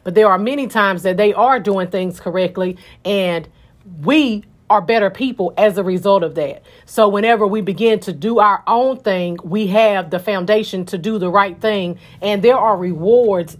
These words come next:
that come with you doing the right thing, even though sometimes it doesn't feel good to do what's right. Sometimes you feel like,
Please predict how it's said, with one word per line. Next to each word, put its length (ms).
that 260
come 540
with 200
you 200
doing 440
the 160
right 280
thing, 340
even 360
though 180
sometimes 720
it 100
doesn't 380
feel 220
good 320
to 160
do 320
what's 300
right. 340
Sometimes 600
you 80
feel 240
like, 320